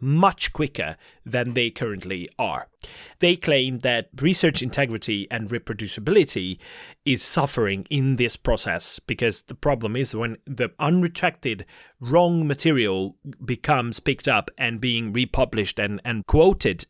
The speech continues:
and, um, cited, that actually affects the whole web of science. So it's interesting to see basically political kind of committee asking for that kind of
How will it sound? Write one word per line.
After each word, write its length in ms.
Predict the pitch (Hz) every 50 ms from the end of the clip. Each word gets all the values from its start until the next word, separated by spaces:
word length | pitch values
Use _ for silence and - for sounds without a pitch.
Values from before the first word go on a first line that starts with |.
| _ -
and, 400 | 117 104 104 98 98 101 101 101
um, 340 | 101 98 98 98 95 92 - -
cited, 600 | - - - - 151 180 202 - - 120 82 - - - - - - - -
that 280 | 151 165 170 175 175 _ -
actually 680 | - - 523 170 170 139 - - 156 131 123 117 - -
affects 580 | 139 - - - 160 143 131 - - - - -
the 160 | - - 117
whole 300 | 101 - - 143 135 127
web 420 | 113 104 117 123 120 113 101 82 - _ -
of 320 | 113 101 92 - - - _ _
science. 560 | - - - 107 85 85 82 71 - - - - - - - - - -
So 520 | - - - - 165 147 139 139 139 143 -
it's 160 | - 147 -
interesting 400 | 240 269 - 330 - - 233 196
to 80 | - 175
see 580 | - - - 185 185 165 151 151 143 143 - - _
basically 600 | - 160 175 208 202 - - 202 170 - 143 139
political 1500 | - _ - - 151 143 131 127 131 127 127 127 135 135 131 - - 131 - - - 135 127 120 117 117 117 110 - - - - _ -
kind 400 | - - 151 143 139 139 131 123
of 500 | 123 120 113 104 - - - - - - -
committee 840 | - 135 120 113 117 120 123 139 147 139 - 113 87 87 95 104 - - - - - - - _ -
asking 520 | 139 147 151 151 143 - - 147 127 123
for 260 | - - - 120 113
that 320 | 104 117 123 120 - - -
kind 320 | - 131 120 117 113 107 -
of 360 | - 117 113 107 104 - -